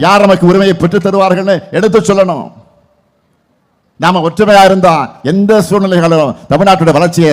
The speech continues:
சீர்குலைக்க முடியாது. சுயநலத்துக்காக தமிழ்நாட்டோட நலனை அடகு வச்சிருக்கக்கூடிய அடிமைகளுக்கும் அவங்களுக்கு கட்டளையிடுகிற டெல்லி எஜமானர்களுக்கு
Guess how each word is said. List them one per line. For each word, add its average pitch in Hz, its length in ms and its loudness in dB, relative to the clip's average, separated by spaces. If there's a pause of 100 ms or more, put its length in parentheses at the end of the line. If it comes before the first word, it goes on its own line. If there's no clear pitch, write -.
சீர்குலைக்க 165 420 2 (100)
முடியாது. 151 380 -2 (1800)
சுயநலத்துக்காக 185 760 2 (120)
தமிழ்நாட்டோட 190 460 2 (120)
நலனை 185 300 0
அடகு 196 200 2
வச்சிருக்கக்கூடிய 180 500 0
அடிமைகளுக்கும் 185 600 0 (1500)
அவங்களுக்கு 175 400 0
கட்டளையிடுகிற 214 580 2
டெல்லி 214 260 0
எஜமானர்களுக்கு 196 520 2